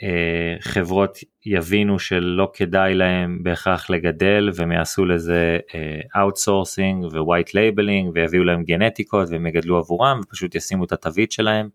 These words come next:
וזה מה שיהיה בסופו של דבר, עד שיגיע לאיזשהו איזון בין מספר החברות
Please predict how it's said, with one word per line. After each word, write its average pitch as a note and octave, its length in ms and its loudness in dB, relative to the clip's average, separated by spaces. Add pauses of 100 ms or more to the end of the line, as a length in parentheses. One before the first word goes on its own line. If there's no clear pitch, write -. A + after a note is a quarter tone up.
(460)
וזה F2 800 2
מה C#3 100 2
שיהיה D#3+ 380 2 (200)
בסופו G#2+ 420 -2
של G#2 160 -2
דבר, F2+ 420 4
עד G#2+ 180 2
שיגיע C3+ 640 4
לאיזשהו G#2+ 440 2
איזון G#2+ 400 2
בין F#2+ 160 2
מספר G2 380 2
החברות F2 640 0